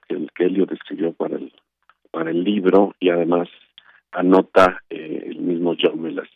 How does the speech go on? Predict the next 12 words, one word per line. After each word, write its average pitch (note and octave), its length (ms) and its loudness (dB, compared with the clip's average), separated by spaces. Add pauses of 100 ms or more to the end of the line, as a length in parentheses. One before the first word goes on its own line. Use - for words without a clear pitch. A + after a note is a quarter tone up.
(160)
las, - 160 -14 (100)
las F#2 220 4
notas G2+ 400 6
de G#2+ 100 10
Eliot G#2+ 320 2
para - 220 -6
darles - 340 -10
un - 260 -14
contexto, - 680 -8 (720)
un - 80 -10
contexto - 800 -2
actual, G#2 500 0